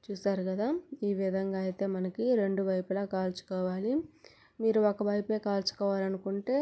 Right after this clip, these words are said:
లో ఫ్లేమ్‌లోనే పెట్టి, ఇటు సైడ్ కూడా బాగా కాలేంత వరకు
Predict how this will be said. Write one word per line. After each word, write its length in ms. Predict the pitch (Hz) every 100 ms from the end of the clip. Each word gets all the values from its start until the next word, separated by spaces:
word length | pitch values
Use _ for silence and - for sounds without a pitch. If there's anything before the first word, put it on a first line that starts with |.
| 311
లో 160 | 226 214
ఫ్లేమ్‌లోనే 640 | 208 208 208 202 196 196 196
పెట్టి, 360 | 185 185 247 262
ఇటు 180 | 226 208
సైడ్ 240 | 208 202
కూడా 240 | 196 202 208
బాగా 360 | 196 190 190 190
కాలేంత 520 | 190 185 190 190 185
వరకు 440 | 185 185 185 -